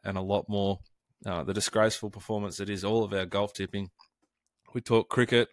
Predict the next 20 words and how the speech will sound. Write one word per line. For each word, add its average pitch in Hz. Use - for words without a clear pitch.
which -
Roycey 113
loves, 113
uh, 90
Hatton 117
to 110
live, 117
Rambo, 113
and, 98
uh, 98
a 131
little 117
bit 110
of 98
dribble 107
about 101
other 95
stuff -
as 92
well. 95